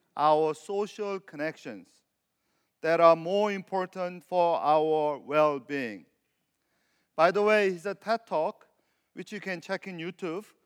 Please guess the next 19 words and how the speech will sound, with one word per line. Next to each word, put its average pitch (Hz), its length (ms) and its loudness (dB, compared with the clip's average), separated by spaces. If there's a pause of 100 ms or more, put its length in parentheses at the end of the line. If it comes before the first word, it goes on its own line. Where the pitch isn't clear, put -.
(140)
received 180 500 -10
over 165 340 -4
forty-one 170 720 -4
million 147 560 -4
views. 113 380 -12 (920)
So 127 140 -6
good 254 340 0
relationship 180 840 0 (440)
make 165 340 -4
a 175 40 -2
life 151 360 2
happy 151 680 -4 (160)
and 135 240 -8
healthy. 123 480 -10 (800)
Conversely, 196 840 0 (300)
loneliness 190 960 -2 (360)
and 156 240 -6
poor 294 360 2
relationships 139 880 -4